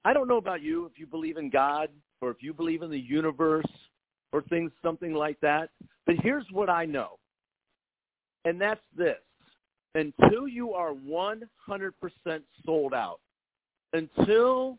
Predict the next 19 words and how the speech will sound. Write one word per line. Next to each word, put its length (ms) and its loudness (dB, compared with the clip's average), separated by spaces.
you 600 -10
are 200 2
locked 540 -2
in 380 -6
to 60 -6
the 80 -6
point 320 -6
that 180 -12
you're 180 -4
willing 540 6
to 120 0
sacrifice 600 -2
and 120 -2
a 80 -2
hundred 360 -2
percent 420 -2
sold 260 0
out, 320 0
you 240 -4